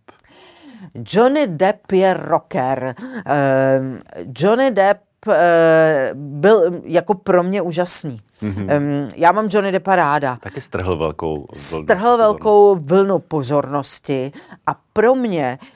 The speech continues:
Speaker 1: co bylo pro mě strašně, eh, jako obdivuhodné, jak on se chová k fanouškům.
Speaker 2: Hmm.
Speaker 1: Skutečně si myslím, že to bylo něco mimořádného, protože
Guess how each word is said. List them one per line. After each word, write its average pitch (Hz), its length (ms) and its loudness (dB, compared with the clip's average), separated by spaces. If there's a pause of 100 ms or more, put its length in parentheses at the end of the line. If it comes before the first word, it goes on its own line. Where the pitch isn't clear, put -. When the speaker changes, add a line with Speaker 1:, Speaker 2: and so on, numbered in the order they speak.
(120)
Speaker 1:
co 214 120 0
bylo 220 200 2
pro 214 260 -2
mě 220 200 -4 (680)
strašně, 196 1120 -2 (380)
eh, 147 360 0
jako 160 320 0
obdivuhodné, 151 920 0 (600)
jak 160 180 0 (160)
on 180 160 -2
se 170 140 -8
chová 139 320 -8
k - 80 -20
fanouškům. 160 720 -4
Speaker 2:
Hmm. 82 360 -14 (1160)
Speaker 1:
Skutečně 240 600 0
si 240 140 0
myslím, 202 400 0
že 196 100 -2
to 202 140 -4
bylo 208 260 0
něco 196 720 0
mimořádného, 131 1120 -4
protože 170 580 -2